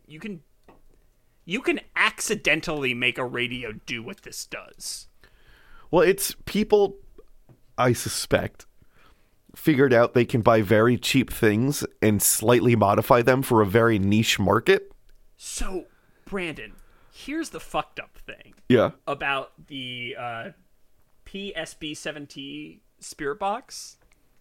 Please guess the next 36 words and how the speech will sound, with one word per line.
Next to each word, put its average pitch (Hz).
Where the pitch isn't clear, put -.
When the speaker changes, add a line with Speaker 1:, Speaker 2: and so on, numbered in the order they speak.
Speaker 1:
This 190
is -
a 453
custom -
P 160
C -
B. -
Speaker 2:
Oh, 214
God, 226
that's 190
right. 208
No, 220
'cause 185
I 175
watched, 160
I 147
watched 156
you 160
take 160
it 131
Speaker 1:
Yeah. 262
Speaker 2:
apart. 170
That -
is 185
a 151
custom 170
P 143
C 117
B. 107
Speaker 1:
It 214
is 247
a 262
custom 233
P 208
C 196
B. 180